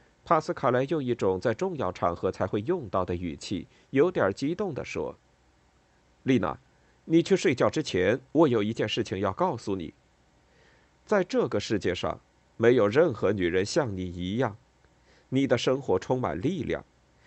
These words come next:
假如世上所有人都有这种力量，那我们这个世界早就发生了变化。”他就通过这种方式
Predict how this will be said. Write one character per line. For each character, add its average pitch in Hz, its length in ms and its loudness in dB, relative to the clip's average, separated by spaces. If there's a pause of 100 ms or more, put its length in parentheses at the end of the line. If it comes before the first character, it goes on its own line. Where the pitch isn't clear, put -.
(160)
假 165 200 6
如 151 160 0
世 208 220 -4
上 110 180 0
所 127 380 0
有 139 160 2
人 92 160 0
都 202 260 2
有 113 180 0
这 127 140 2
种 92 180 -4
力 113 140 0
量， 80 240 -4 (380)
那 151 160 4
我 113 180 4
们 127 140 0
这 156 100 0
个 110 100 -2
世 107 220 -2
界 104 240 -2 (220)
早 127 260 4
就 220 160 0
发 110 180 0
生 113 200 -4
了 87 80 0
变 160 280 -2
化。” - 280 -8 (3250)
他 220 160 -2
就 196 160 0
通 180 260 -4
过 - 160 -4
这 214 240 -4
种 90 220 -8
方 107 300 -2
式 - 400 -6